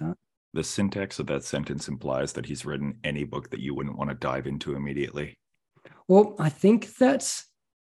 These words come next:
Speaker 1: I think his other books, like, in terms of the themes and plot, I, if you want to call them plot, I think are probably less up my alley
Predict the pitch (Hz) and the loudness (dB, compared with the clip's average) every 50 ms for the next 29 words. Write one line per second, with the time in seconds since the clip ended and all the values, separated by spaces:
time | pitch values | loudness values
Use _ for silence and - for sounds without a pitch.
0 | _ _ - 160 156 143 - - 220 240 - - 247 - - 180 143 170 147 151 | _ _ 0 2 2 2 6 8 8 8 10 8 4 6 6 6 6 6 8 8
1 | 147 135 - - - - - - - - 147 143 - - - - 165 151 143 - | 6 4 4 0 -4 -4 -4 -6 0 2 2 2 2 -2 -2 4 6 6 6 6
2 | - 151 156 151 151 160 160 180 170 151 151 151 147 147 143 143 139 139 135 135 | 4 4 8 8 8 8 8 8 6 6 8 10 10 12 12 12 10 10 8 8
3 | 127 - - _ - - - - 170 151 147 156 190 240 262 247 - - - _ | 6 4 0 _ -14 -14 2 6 8 10 10 10 10 10 8 6 4 0 -8 _
4 | _ _ - 147 135 131 131 135 135 139 - - - - - - 135 139 - - | _ _ 0 2 4 4 6 6 6 4 4 0 -14 -14 0 2 4 4 4 2
5 | - - - - 147 131 190 - - 151 131 - - 131 127 135 127 - 139 131 | -6 -10 -4 2 2 2 2 2 0 -2 -2 2 2 2 2 2 2 2 2 2
6 | 127 123 - 139 170 240 262 - - - - _ - 139 131 - - 151 143 165 | 2 2 4 4 4 4 2 -2 -10 -20 -20 _ -2 0 0 4 6 6 6 6
7 | - 160 139 151 135 120 123 123 123 127 117 - - - - - - 151 160 165 | 2 4 6 6 6 6 6 2 2 2 2 0 -2 -2 -2 -4 -2 -2 0 2
8 | 131 135 131 127 131 147 196 226 226 _ | 2 2 4 4 4 4 4 4 2 _